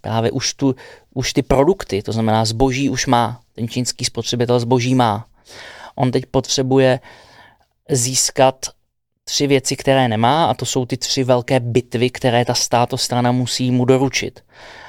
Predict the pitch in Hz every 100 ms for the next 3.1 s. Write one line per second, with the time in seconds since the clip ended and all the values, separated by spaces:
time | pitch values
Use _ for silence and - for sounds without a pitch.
0 | - _ 131 120 117 - 135 127 123 117
1 | 110 _ _ _ _ - 135 123 120 117
2 | 127 127 120 117 123 117 113 - 113 120
3 | 151